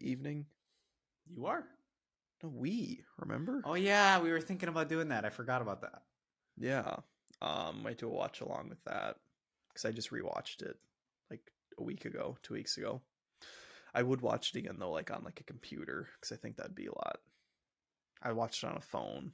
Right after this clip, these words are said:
Speaker 1: on a plane. So, <laughs> I'd rather watch, like, sit down and watch the movie. Um,
Speaker 2: Yeah, it's fun. Yeah, 'cause, like, we did the watch along for Avatar. I don't know if anybody actually watched that. Um,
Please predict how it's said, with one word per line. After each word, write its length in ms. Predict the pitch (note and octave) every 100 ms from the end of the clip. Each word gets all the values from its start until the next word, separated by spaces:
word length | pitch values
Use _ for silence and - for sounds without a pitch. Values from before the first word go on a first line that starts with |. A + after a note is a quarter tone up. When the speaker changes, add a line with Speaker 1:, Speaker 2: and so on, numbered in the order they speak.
| -
Speaker 1:
on 120 | -
a 60 | -
plane. 500 | - - - C2+ - _ _ - _ - - - - - - - - - - _ _ _ _ _ -
So, 240 | - - B2
<laughs> 280 | B2 - C3
I'd 120 | A#2+
rather 220 | A#2+ A#2+
watch, 320 | A2+ A#2 -
like, 180 | G#3 A3
sit 220 | - A#2
down 260 | - F#2 -
and 100 | -
watch 320 | - - -
the 80 | -
movie. 440 | - - - - - _ _ _ _ _ _ -
Um, 220 | B2 -
Speaker 2:
Yeah, 280 | B2 A2 G#2+ - - _ -
it's 200 | A#2+ A#2+
fun. 420 | - G#2+ G#2 G#2+ - _ -
Yeah, 300 | C3 C3 B2+
'cause, 180 | - B2+
like, 120 | B2+
we 80 | B2+
did 160 | C3+ D#3
the 80 | C3
watch 280 | A#2 A#2+
along 220 | B2 A#2+ A2+
for 140 | A2
Avatar. 400 | G#2 A2 A2+ G#2+
I 60 | B2
don't 100 | D#3
know 60 |
if 60 | B2
anybody 280 | A#2 A2+ G#2
actually 300 | G2+ - G2
watched 300 | F#2+ F#2 -
that. 300 | G2 F#2+ - - - - _ _ _ _ -
Um, 520 | F#2+ - - E2